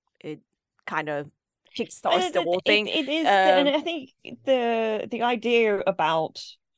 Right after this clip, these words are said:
Speaker 2: um, yes, <laughs> the rest of the world obtaining vibranium,
Speaker 1: Yes, yeah, yeah,
Speaker 2: especially
Speaker 1: yeah.
Speaker 2: America, would be a bad.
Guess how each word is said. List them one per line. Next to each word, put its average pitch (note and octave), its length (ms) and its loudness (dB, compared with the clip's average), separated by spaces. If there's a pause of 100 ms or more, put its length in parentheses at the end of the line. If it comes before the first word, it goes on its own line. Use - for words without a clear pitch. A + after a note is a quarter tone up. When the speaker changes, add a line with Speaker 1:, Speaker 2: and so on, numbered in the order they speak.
(760)
Speaker 2:
um, D3+ 540 0 (500)
yes, F3+ 360 2
<laughs> G#3 120 -4
the G#3 100 6
rest - 220 4
of G#3+ 60 -8
the G3 80 0
world F#3 380 4
obtaining F#3+ 480 0
vibranium, F#3+ 480 2
Speaker 1:
Yes, D#3 240 -4
yeah, A#3 100 2
yeah, - 80 8
Speaker 2:
especially F3+ 260 4
Speaker 1:
yeah. G#3+ 60 0
Speaker 2:
America, G3 500 2
would F#3 220 -4 (140)
be G#3 140 -2
a - 160 0
bad. E3+ 520 2